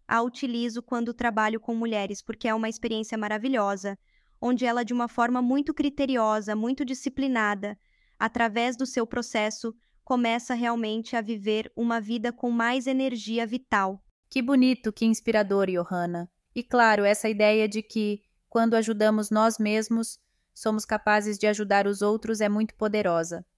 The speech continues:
Speaker 2: Que técnicas ou ferramentas poderia compartilhar com a gente pra poder ajudar as pessoas a se conhecerem melhor e a cuidar da saúde mental?
Speaker 1: Pois bem, hoje temos diferentes técnicas,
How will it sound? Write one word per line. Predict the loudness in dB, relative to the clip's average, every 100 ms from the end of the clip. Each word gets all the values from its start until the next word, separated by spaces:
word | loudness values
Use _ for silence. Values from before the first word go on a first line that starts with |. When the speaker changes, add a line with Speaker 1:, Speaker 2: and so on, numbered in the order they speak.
| -6
Speaker 2:
Que | -4
técnicas | 4 4 4 0 0 0 0 0
ou | 2 2
ferramentas | 2 0 0 0 0 0 -2 -4 -6
poderia | -4 -2 0 2 2
compartilhar | 2 0 0 -2 -2 -2 0 0
com | -2 -4
a | -4
gente | -4 -4 -4 -8
pra | -4 -4
poder | -2 -2 0
ajudar | 0 0 0 0
as | 0 -4
pessoas | -8 -6 -4 -2 -2 -4
a | -6
se | -6
conhecerem | -6 -4 -4 -4 -4 -4
melhor | -4 2 4 4 2 -4
e | -2 0
a | 0
cuidar | -2 2 2 2
da | -2
saúde | -2 -2 -2
mental? | -4 -4 -4 -4 -4 -6 _ _
Speaker 1:
Pois | -4 -2
bem, | -2 -6 -4
hoje | 2 2 0
temos | -2 0 0 -2
diferentes | -4 -2 0 0 -4 -6
técnicas, | 0 2 0 -4 -8 -8 -12 -14